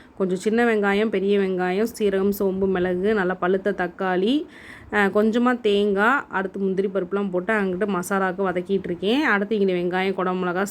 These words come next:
ஸ்பைசஸ் போட்டு தாளிச்சு விட்டு சப்பாத்தி பிசையணும். தம்பிக்கு காலைல சாப்பாடு ஊட்டி விடணும். அப்படியே கடகடன்னு வேலை ஓடிட்டுருக்கு.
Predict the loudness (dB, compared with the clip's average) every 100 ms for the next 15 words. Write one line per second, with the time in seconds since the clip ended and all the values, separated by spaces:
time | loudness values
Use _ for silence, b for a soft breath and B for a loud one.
0 | -4 -4 -4 -6 -6 -4 -2 0 0 0
1 | -2 -2 2 0 0 -2 0 0 0 -2
2 | -2 -2 0 0 0 -2 -2 -4 -4 -2
3 | -2 -2 -6 -2 -2 0 0 0 0 2
4 | 0 0 -4 B B B -6 0 2 2
5 | 2 2 0 0 0 0 0 -2 -4 -6
6 | -2 0 0